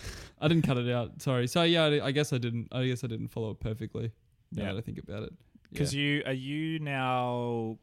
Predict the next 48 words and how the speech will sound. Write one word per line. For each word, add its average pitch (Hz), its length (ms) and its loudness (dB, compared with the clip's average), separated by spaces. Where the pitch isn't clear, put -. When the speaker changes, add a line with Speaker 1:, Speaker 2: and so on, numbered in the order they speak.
Speaker 2:
just - 200 -8
black 123 220 -4
coffee, 208 420 -2
or 117 360 2
do 113 160 -6
you 113 60 -4
kind 113 200 -4
of 107 160 -4
Speaker 1:
Soy. - 400 -4
Speaker 2:
Soy. 110 340 2
Speaker 1:
Soy. 92 280 -2
Speaker 2:
Okay. 101 180 0
Speaker 1:
Yeah, - 60 -4
soy 92 220 -6
flat - 280 -10
white 67 300 -10
still. 110 280 -4
Speaker 2:
Okay. - 140 -8
Speaker 1:
But, - 180 -4
Speaker 2:
That's 110 140 -12
cool. - 140 -12
Speaker 1:
but, 156 420 2
like, 131 420 0
you 165 100 -4
know, 120 120 -2
I 123 80 -2
cut - 260 -6
down. 131 400 -8
It - 40 -6
was, 214 300 -4
I 180 60 -2
was 240 140 2
having, 254 220 0
like, 175 220 -2
two, 208 160 -2
three 202 220 -2
coffees 190 360 -2
a 175 40 -2
day 180 160 0
before 185 320 -2
that, 208 260 -2
and 156 80 -6
then 151 100 -2
I 160 60 0
cut 156 220 -4
down 147 180 -2
to, 156 120 -4
like, 139 220 0